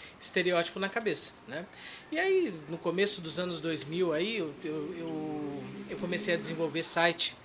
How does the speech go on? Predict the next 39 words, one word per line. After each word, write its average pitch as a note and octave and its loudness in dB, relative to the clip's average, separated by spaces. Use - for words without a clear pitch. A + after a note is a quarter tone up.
E A#3+ 6
aí C4+ 8
um C#4+ 4
amigo C4 0
meu, C4+ 4
ele B3+ -8
falou, C4 0
"Ah, D4+ 4
eu B3 0
tenho, C4+ -4
eu G3 0
tenho, A#3+ 2
trabalhava E3 2
comigo, A#3 -2
mas F3 2
era B3+ 6
um B3+ 2
cara F3+ 4
descolado, E3+ 4
surfista, F#3+ -2
não F3 -6
sei G3+ 4
o G3+ 0
quê, F#3 4
tal, F3 -4
tal, F3 -6
tal." G3 -4
Ele G#3 -6
falou, A#3+ -2
"Eu A3 0
tenho, A#3 -2
eu F3 -2
tenho G#3 4
uma," F#3 4
Simon, F3+ 10
o D3+ 2
nome D3+ 0
dele, F#3 -2
né? D#3+ -10